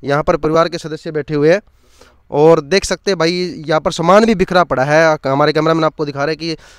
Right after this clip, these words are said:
किस प्रकार से सामान बिखरा पड़ा है और अंदर भी कुछ चीज़ें टूटी हुई पड़ी है। तो उससे पहले जो पूरा मामला क्या है, इनसे जान लेता हूँ, जो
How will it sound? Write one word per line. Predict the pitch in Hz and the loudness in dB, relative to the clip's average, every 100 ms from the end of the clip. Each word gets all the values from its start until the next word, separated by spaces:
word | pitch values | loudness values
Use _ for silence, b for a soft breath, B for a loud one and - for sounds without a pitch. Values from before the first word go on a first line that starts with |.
| B B | B B
किस | 170 | -12
प्रकार | - 160 160 | -8 -4 -4
से | 156 | -6
सामान | 156 147 160 | -10 -6 -6
बिखरा | 151 147 156 | -6 -8 -8
पड़ा | 147 143 | -6 -4
है | 165 - b b 131 | -6 -8 b b -10
और | 135 143 170 | -8 -8 -4
अंदर | 190 202 | -2 -2
भी | 185 | -4
कुछ | 180 165 | -8 -12
चीज़ें | 170 165 | -10 -8
टूटी | 160 156 | -8 -8
हुई | 170 | -8
पड़ी | 160 147 160 | -6 -4 -2
है। | |
तो | 175 _ _ 175 | -4 _ _ -10
उससे | - 214 | -6 -2
पहले | 208 214 | 0 0
जो | 202 | 0
पूरा | 202 208 196 | -2 0 2
मामला | 156 175 214 214 | 2 2 4 0
क्या | 190 | 0
है, | 180 190 190 | -2 0 -2
इनसे | 185 214 | -4 -6
जान | 180 175 | -8 -8
लेता | 175 185 | -8 -8
हूँ, | 185 | -6
जो | 180 185 | -4 -4